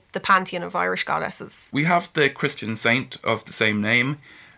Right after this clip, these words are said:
Speaker 2: and there's a useful section in Brian Wright's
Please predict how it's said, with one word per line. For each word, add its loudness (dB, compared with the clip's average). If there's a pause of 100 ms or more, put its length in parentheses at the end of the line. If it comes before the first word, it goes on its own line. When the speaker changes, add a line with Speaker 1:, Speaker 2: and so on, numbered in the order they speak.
Speaker 2:
and 2
there's 0
a 0
useful -2
section -4
in 0 (120)
Brian 2
Wright's -2